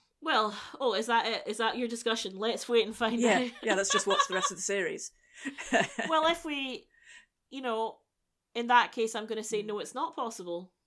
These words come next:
Speaker 2: Okay.
Speaker 1: 'Cause I have seen the rest of the series.
Speaker 2: <laughs> Yeah, <laughs> you haven't.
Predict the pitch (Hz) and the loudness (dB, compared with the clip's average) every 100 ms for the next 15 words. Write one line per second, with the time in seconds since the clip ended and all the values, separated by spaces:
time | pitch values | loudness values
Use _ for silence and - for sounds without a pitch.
0 | _ _ _ _ _ _ _ _ _ _ | _ _ _ _ _ _ _ _ _ _
1 | _ _ _ _ 480 466 330 320 _ _ | _ _ _ _ -16 -10 -12 -12 _ _
2 | _ _ _ _ 190 196 196 220 - 277 | _ _ _ _ -6 -2 0 -2 -2 -8
3 | 226 196 180 185 180 175 170 165 170 - | -10 -8 -8 -10 -14 -8 -6 -6 -8 -14
4 | - _ _ - - 269 247 - 196 233 | -20 _ _ -10 2 4 4 4 6 6
5 | - - - - 269 - 240 - - - | 6 2 -4 0 0 2 -2 -2 -8 -6
6 | 202 180 208 190 180 | -2 2 2 2 -10